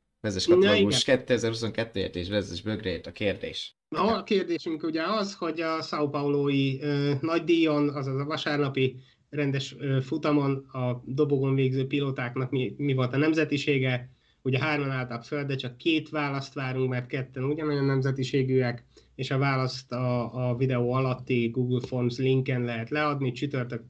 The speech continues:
Speaker 2: ö, délután kettőig várjuk, a nyeremény pedig, mint korábban is, egy kétezer-huszonkettes, ö, vezes autókatalógus és egy vezes bögre.
Speaker 1: Igen. Na, hát vessük bele magunkat a sűrűjébe, amiről szerintem a komment folyamunk szólt, a szavazásunk is,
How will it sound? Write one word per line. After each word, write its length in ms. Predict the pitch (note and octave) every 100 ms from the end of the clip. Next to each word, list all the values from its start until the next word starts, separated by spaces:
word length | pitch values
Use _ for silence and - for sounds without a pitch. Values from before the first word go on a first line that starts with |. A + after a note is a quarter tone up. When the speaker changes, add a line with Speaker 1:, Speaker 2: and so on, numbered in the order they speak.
| -
Speaker 2:
ö, 220 | B2+ A#2+ A#2
délután 400 | B2 A#2 A#2 A#2+
kettőig 520 | B2+ B2+ - A2+ A#2+
várjuk, 540 | D3 D3+ C#3+ C3+ - - _ _
a 60 | C#3
nyeremény 460 | C#3 C3+ C3 B2+
pedig, 300 | C3 B2 A#2+
mint 200 | B2 A#2+
korábban 500 | B2 B2+ A2+ A#2 A#2
is, 300 | A2+ - - A2+
egy 120 | A2
kétezer-huszonkettes, 1120 | C#3 C3 B2 A#2 A#2 B2+ A#2 - A#2 - -
ö, 160 | C#3 B2+
vezes 340 | C#3 C3+ C3
autókatalógus 840 | C#3+ C3 C3 C3 B2+ B2 A2+ A2+
és 140 | A2+ A2
egy 180 | A2+ A#2+
vezes 400 | A2+ A2 - -
bögre. 460 | G2+ G2+ G2+ - - _ - -
Speaker 1:
Igen. 360 | G2 F2 D#2+ D#2+ _ - -
Na, 340 | B2 A2+ F2 -
hát 100 | C3
vessük 300 | D3+ D3 A#2
bele 180 | A#2
magunkat 320 | A#2+ C3 - -
a 60 |
sűrűjébe, 580 | G#2 A#2 G2 F#2 F2 F2
amiről 360 | F2+ F#2 F2 F#2+
szerintem 260 | G2+ F#2+
a 80 | F#2+
komment 360 | - G2+ F#2 F2+
folyamunk 460 | G2+ F2+ F#2 F#2
szólt, 460 | - A#2 A#2 G2 -
a 40 | -
szavazásunk 800 | - G#2+ G2+ F#2 F#2 G#2 F#2
is, 280 | G2+ F#2 -